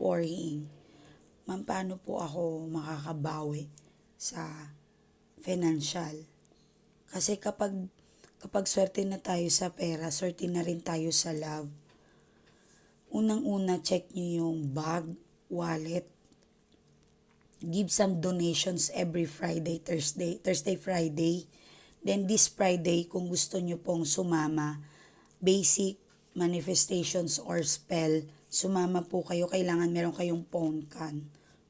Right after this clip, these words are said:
or orange na ano. Okay, and green candle at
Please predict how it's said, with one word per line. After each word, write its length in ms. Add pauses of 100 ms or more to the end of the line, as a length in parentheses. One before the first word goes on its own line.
or 240
orange 720
na 240
ano. 240 (400)
Okay, 400
and 240 (120)
green 440
candle 800 (160)
at 240